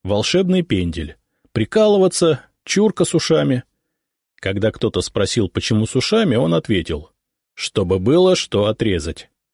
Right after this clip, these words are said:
Я и сам не заметил, как много перенял от него. Когда забежал в штаб, мой Захар уже собирал вещи в два баула. «Что наденешь, командир?» «Полевку».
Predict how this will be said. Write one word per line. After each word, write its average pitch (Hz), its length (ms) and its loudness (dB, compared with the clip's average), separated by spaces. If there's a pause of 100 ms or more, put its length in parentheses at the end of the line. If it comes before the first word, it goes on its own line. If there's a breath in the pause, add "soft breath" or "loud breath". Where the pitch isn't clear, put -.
(640)
Я 110 180 2
и 139 80 0
сам 113 280 0
не 95 100 0
заметил, 131 480 0
как - 220 -6
много 160 280 2
перенял 135 500 0
от 80 120 -8
него. 82 340 -6 (640)
Когда 95 320 -2
забежал 92 460 0
в - 80 -8
штаб, 185 360 -2 (240)
мой 104 200 0
Захар 139 400 -2
уже 180 180 4
собирал 117 500 0
вещи 110 380 -2
в 135 80 -4
два 92 240 -2
баула. 90 540 -4 (840)
«Что 170 300 0
наденешь, 170 500 2
командир?» 101 560 -2 (540)
«Полевку». 113 580 -2